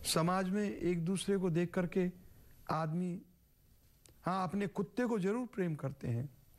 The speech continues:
अपने कुत्ते को स्नान कराते हैं, तेल फुलेल लगाते हैं, पास में सुलाते हैं, किस करते हैं,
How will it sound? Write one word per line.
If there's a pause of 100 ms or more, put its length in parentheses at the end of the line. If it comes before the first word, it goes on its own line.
(680)
अपने
कुत्ते
को (880)
स्नान
कराते
हैं,
तेल
फुलेल
लगाते
हैं, (380)
पास
में
सुलाते
हैं,
किस
करते
हैं,